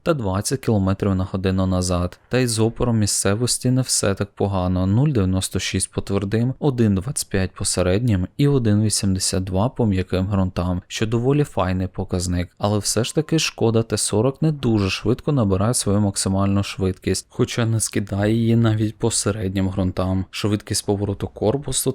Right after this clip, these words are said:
тридцять дев'ять цілих шістдесят три сотих градуса на секунду, а от швидкість повороту башти менша — тридцять три цілих і тридцять вісім сотих градуса на секунду.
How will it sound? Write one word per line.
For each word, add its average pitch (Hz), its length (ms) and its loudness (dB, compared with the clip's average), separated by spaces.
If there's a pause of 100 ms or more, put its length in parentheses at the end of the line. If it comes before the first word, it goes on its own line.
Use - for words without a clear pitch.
тридцять 101 440 -2
дев'ять 92 320 0
цілих 135 380 -2
шістдесят 113 600 -2
три 98 180 -2
сотих 101 500 2
градуса 95 560 0
на 92 80 2
секунду, 95 680 2
а 120 80 0
от 120 140 4
швидкість - 460 0
повороту 101 540 0
башти 117 440 0
менша — 98 760 2
тридцять 110 460 0
три 95 200 -2
цілих 104 540 -2
і - 80 -6
тридцять 113 400 -2
вісім 107 300 0
сотих 104 500 0
градуса 92 640 -4
на 87 100 -2
секунду. 87 640 -4